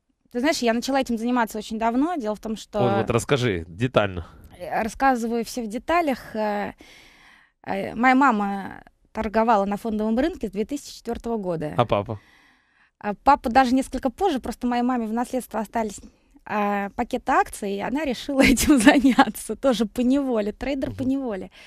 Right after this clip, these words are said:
Speaker 1: Вот. Но эти годы, э, две тысячи четвертый, пятый, э, шестой, они были неплохими для фондовых, э, рынков.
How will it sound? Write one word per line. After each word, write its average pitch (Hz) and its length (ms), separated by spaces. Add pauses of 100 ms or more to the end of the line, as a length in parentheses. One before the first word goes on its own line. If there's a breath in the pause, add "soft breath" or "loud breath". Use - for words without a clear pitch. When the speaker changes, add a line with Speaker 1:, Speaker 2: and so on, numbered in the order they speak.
(540 loud breath)
Speaker 1:
Вот. 208 300
Но 269 220
эти - 340
годы, 240 380
э, 196 540
две 196 120
тысячи - 220
четвертый, 247 420
пятый, 226 480
э, 196 280
шестой, 247 460
они 220 160
были 208 240
неплохими 220 540
для 185 200
фондовых, 190 640
э, 208 140
рынков. 269 380